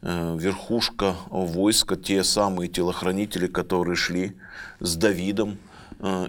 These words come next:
и слышали, что говорил Семей, они говорят: "Так неужели ж его ты тоже простишь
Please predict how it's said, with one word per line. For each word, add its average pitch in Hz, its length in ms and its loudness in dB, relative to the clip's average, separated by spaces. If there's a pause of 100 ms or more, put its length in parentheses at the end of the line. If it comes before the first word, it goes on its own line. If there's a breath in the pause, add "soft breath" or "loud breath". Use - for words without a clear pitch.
и 123 100 2
слышали, 110 600 4
что - 280 0
говорил 95 520 2
Семей, 95 540 2
они 92 140 0
говорят: 95 360 4
"Так - 180 -6
неужели 98 420 0
ж - 200 -2
его 101 320 0
ты 98 160 -4
тоже 87 380 -4
простишь 104 760 -4